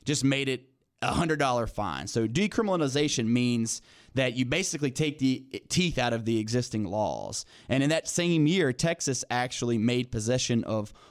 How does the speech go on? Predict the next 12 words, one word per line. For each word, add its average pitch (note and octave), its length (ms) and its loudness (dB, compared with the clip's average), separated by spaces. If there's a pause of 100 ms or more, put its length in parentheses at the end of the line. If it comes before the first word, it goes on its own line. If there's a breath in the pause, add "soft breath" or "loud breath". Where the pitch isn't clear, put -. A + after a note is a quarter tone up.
(120 loud breath)
four D#3+ 340 2
ounces C#3 420 0
or G#2+ 120 0
less B2 420 0
a A2+ 80 0
misdemeanor. E2 680 -2
So A#2+ 200 0
we, C3 160 -2
we've E3+ 240 0
seen C4 300 2
some B2+ 160 2
states - 580 -2